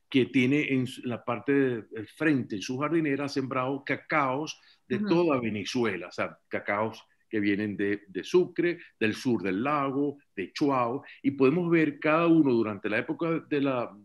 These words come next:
Speaker 1: del, del fruto, las características particulares, coloración, tamaño, forma de cada
Speaker 2: Claro.
Speaker 1: uno, de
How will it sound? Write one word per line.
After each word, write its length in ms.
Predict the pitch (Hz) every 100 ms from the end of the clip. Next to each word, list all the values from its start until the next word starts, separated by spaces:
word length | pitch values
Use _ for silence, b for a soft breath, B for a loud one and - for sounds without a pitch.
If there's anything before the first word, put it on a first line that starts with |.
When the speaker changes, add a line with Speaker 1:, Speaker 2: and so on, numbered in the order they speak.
| -
Speaker 1:
del, 260 | 107 101 95 _ - 78 _
del 180 | 95 92
fruto, 500 | - 185 143 143 180 b b b
las 180 | 120 113
características 800 | 131 110 110 113 110 139 139 165
particulares, 760 | 151 - 110 113 104 107 113 -
coloración, 720 | 117 107 98 - 110 113 113
tamaño, 520 | 113 101 104 110 117
forma 460 | - 123 110 139 143
de 80 | 110
cada 160 | 110
Speaker 2:
Claro. 140 | 202 165
Speaker 1:
uno, 60 |
de 100 | 139